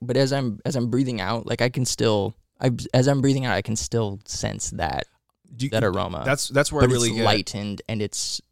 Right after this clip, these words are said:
Speaker 1: it's sweetened and it's nice.
Speaker 2: I'm
Speaker 1: It's
Speaker 2: starting
Speaker 1: pleasant.
Speaker 2: to get a lot of citrus notes on this too. Like, a lot of really light, florally, citrusy, sorta, again, white wine type
Speaker 1: Yeah,
Speaker 2: notes. It
Speaker 1: yeah.
Speaker 2: really reminds me of a sparkling white wine, a very dry white wine that's made with a wild yeast.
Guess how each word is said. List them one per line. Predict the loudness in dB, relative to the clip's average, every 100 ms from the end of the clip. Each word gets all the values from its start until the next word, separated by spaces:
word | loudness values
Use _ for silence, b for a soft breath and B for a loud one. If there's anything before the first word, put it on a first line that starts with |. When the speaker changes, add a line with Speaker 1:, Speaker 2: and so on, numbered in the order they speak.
| -10
Speaker 1:
it's | -4
sweetened | -2 -2 -2 -2
and | -4
it's | -4 -6 -8 -6
nice. | -4 -4 -4 -4 -4 0
Speaker 2:
I'm | 2
Speaker 1:
It's |
Speaker 2:
starting | 6 4 2
Speaker 1:
pleasant. | 0
Speaker 2:
to |
get | -2 0
a | -2
lot | 0 0
of | 0
citrus | -2 0 0 -2
notes | -6 -6 -8
on |
this | -6 -8
too. | -6 -6 -8
Like, | -10 -8
a | -2
lot | 0 0
of | -2
really | -6 -6
light, | -8 -8 -6 -6 -10 -4
florally, | 0 2 2 2
citrusy, | 0 -4 -6 -6 -4 -4 -6 -6
sorta, | -6 -6 -6 -10 _
again, | -8 -4 -2
white | 0 0 0
wine | -2 -2 -2 -4 -10 -16 _
type | -4 2
Speaker 1:
Yeah, | 4 4 2
Speaker 2:
notes. | -2 -6 0
It |
Speaker 1:
yeah. | 4 4
Speaker 2:
really | 4
reminds | 2 2 -2 -2
me | -4 -6
of | -6 -6 -6 -10 -10
a | -6
sparkling | -6 -2 -2 -2 -6 -6
white | -6 -6
wine, | -6 -8 -8
a | -6
very | -6 -6
dry | -6 -6 -4 -6
white | -6 -8 -10
wine | -10 -10 -8
that's | -10 -8
made | -6 -6
with | -8 -10 -6
a |
wild | -2 2 0 0
yeast. | -6 -14 -14 -20